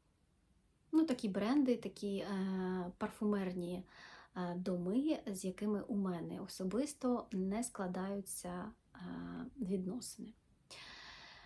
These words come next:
Ем, в мене було раніше відео про мої парфумерні жахи, мої парфумерні ні. Якщо не дивилися, то перейдіть по посиланню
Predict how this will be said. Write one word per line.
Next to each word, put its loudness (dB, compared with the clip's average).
Ем, 2
в 2
мене 12
було 4
раніше 2
відео 2
про -4
мої -2
парфумерні -4
жахи, 0
мої 4
парфумерні -2
ні. 6
Якщо 0
не 2
дивилися, 0
то -4
перейдіть -2
по -6
посиланню -4